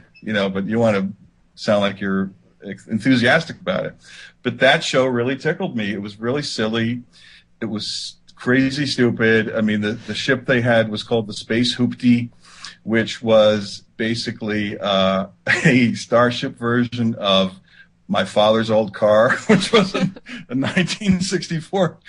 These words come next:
Chevy Impala with, like, uh, X-wing kind of wings on it from Star, Star Wars. And it was very silly. It was very goofy. I, I, it really tickled me. And, uh, so I met with Eric,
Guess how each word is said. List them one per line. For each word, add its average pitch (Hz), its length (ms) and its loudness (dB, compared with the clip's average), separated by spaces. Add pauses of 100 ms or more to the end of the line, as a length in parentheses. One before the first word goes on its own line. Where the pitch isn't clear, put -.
(160)
Chevy 151 400 -4
Impala 139 680 2 (100)
with, 160 360 -6
like, 117 380 -4
uh, 107 300 -2 (440)
X-wing 131 500 -2
kind 127 180 0
of 120 60 0
wings 123 260 -2
on 131 240 -2
it 131 160 -10
from 123 100 -6
Star, 123 460 -2
Star 120 280 -2
Wars. 120 300 2 (500)
And 117 240 4
it 131 60 -2
was 127 160 -4
very 131 300 0
silly. 127 480 0
It 131 80 -4
was 107 160 -6
very 117 240 0
goofy. 117 600 -2
I, 107 340 0 (300)
I, 101 120 -6
it 101 180 -8
really 147 220 4
tickled 117 480 -2
me. 104 260 -4 (220)
And, 101 320 0
uh, 98 300 4
so 104 120 -2
I 101 40 2
met 104 160 4
with 110 120 0
Eric, 101 460 0